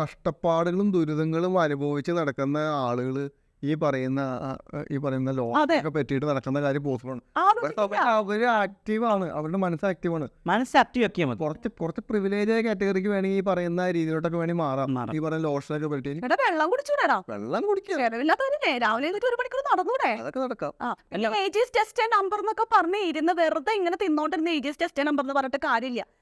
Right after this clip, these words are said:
Speaker 2: നമ്മൾ ഏജ് ഇപ്പൊ മഞ്ജു വാര്യർ ഇരിക്കുന്നുണ്ടല്ലേ, നാപ്പത്താറ് വയസ്സാണ് അല്ലേ? പുതിയ സിനിമയിലൊക്കെ കണ്ടില്ലേ പാട്ട്?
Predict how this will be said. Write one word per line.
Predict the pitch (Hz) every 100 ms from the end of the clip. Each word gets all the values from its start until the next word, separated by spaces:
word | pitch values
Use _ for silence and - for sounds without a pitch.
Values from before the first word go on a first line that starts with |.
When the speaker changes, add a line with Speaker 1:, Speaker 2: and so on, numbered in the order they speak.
| -
Speaker 2:
നമ്മൾ | 269 294 381 480
ഏജ് | 370 330
ഇപ്പൊ | 381
മഞ്ജു | 381 320 285
വാര്യർ | 311 339
ഇരിക്കുന്നുണ്ടല്ലേ, | 466 311 349 370 320
നാപ്പത്താറ് | 254 262 277 277 285
വയസ്സാണ് | 359 226 262 - 349
അല്ലേ? | 254 302 320 - _
പുതിയ | 302 302
സിനിമയിലൊക്കെ | 381 415 349 370 403 415
കണ്ടില്ലേ | 381 392
പാട്ട്? | 294 285 269 294 -